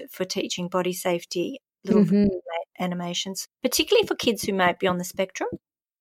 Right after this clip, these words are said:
Speaker 1: who,
Speaker 2: Mm.
Speaker 1: who don't engage so much with the written word. So there's little free videos and things.
Speaker 2: Yeah.
Speaker 1: So you can find us there, but you can also, I have, um, particularly for survivors, and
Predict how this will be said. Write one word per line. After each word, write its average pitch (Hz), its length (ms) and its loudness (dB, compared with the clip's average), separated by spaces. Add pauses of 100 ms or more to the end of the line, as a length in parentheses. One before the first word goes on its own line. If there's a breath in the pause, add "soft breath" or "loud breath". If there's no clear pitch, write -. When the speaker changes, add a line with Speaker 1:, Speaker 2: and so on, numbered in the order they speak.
(140)
Speaker 1:
who, 226 140 6
Speaker 2:
Mm. 202 440 8 (260)
Speaker 1:
who 403 140 -2
don't 185 240 4
engage 180 360 2
so 190 120 -4
much - 340 -4
with 180 300 -6 (160)
the 185 100 0
written 180 320 -2
word. 190 380 -2
So 175 320 -2
there's - 280 -8
little 202 340 -6 (100)
free 185 260 -2
videos 180 440 0
and 185 100 -6
things. 226 280 -4 (300)
Speaker 2:
Yeah. 196 260 4
Speaker 1:
So 247 120 4
you 240 120 6
can 240 140 4
find 247 260 6
us 277 40 0 (100)
there, 208 120 6
but 214 180 2
you 240 60 0
can 233 140 4
also, 302 560 6
I 220 180 6
have, 240 460 2
um, 185 360 -2 (160)
particularly 262 460 0
for 285 160 0
survivors, 220 840 4
and 190 420 -4